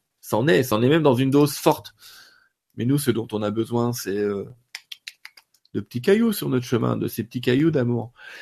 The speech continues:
Donc, comment t'aimer entièrement ? J'ai tendance à dire, commence par aimer tes petites facettes, les petites facettes de toi-même,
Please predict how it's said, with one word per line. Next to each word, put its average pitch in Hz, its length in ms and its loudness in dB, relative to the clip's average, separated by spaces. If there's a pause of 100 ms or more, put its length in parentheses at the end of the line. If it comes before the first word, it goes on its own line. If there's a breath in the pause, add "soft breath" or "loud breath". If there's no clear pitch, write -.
(120 loud breath)
Donc, 208 280 8 (720)
comment 208 260 10
t'aimer 202 320 6
entièrement ? 190 760 4 (1200)
J'ai - 120 -20
tendance 185 320 8
à 160 100 8
dire, 185 240 6 (760)
commence 180 380 6
par 135 200 6
aimer 147 240 4
tes 139 120 4
petites 131 380 2
facettes, 131 520 0 (160)
les 127 60 -2
petites 123 220 -10
facettes 143 340 -2
de 135 100 0
toi-même, 123 600 -2